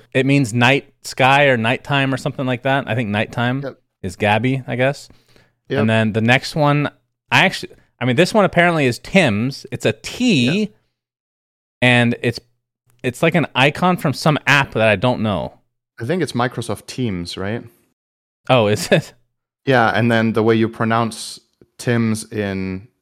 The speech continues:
Speaker 2: if I'm not mistaken, in Tagalog would be teams.
Speaker 1: Oh,
Speaker 2: So
Speaker 1: is it?
Speaker 2: that's, that's what, I think
Speaker 1: Okay.
Speaker 2: the I is pronounced differently. That's what I, I read that. I don't know if it's true.
Speaker 1: All right, and then the last one is just a, like, it's some K-pop band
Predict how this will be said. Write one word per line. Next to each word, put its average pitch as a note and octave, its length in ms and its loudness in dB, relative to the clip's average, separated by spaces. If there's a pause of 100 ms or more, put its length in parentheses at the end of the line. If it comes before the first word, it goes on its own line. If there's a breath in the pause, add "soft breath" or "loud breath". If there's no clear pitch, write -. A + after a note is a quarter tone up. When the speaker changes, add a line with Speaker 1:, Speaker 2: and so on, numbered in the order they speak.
Speaker 2:
if G#2+ 160 -6
I'm A2 180 0
not G#2 140 -2
mistaken, G2 500 -4
in F#2 140 -4
Tagalog F#2 500 -2
would F2+ 100 -8
be F#2 100 -8
teams. E2 640 -8 (520)
Speaker 1:
Oh, F2+ 520 2
Speaker 2:
So G#2+ 80 -10
Speaker 1:
is A2+ 140 -4
it? E2 280 -6
Speaker 2:
that's, - 460 -10
that's F2+ 120 -10
what, - 120 -12
I F#2+ 160 0
think G2+ 160 0
Speaker 1:
Okay. G#2+ 100 -2
Speaker 2:
the E2 40 -2
I F#2 200 0
is F2+ 140 -2
pronounced F#2 380 -8
differently. F2 480 -12 (240)
That's F#2 260 -8
what F#2 140 -2
I, E2 240 -2 (200)
I G2+ 100 2
read F2+ 260 2
that. D2 240 -6
I D#2 80 -14
don't - 100 -16
know - 80 -14
if - 140 -14
it's - 100 -14
true. - 180 -10
Speaker 1:
All A#2+ 60 0
right, A#2+ 120 4
and A#2 180 0
then A#2+ 100 0
the A#2+ 80 2
last C#3 380 2
one C3 300 0
is A#2 220 -6
just C3 240 -4
a, A2+ 220 0 (280)
like, A2 180 -6 (160)
it's - 160 -14
some C3 180 0
K-pop C3+ 720 0
band C3 540 2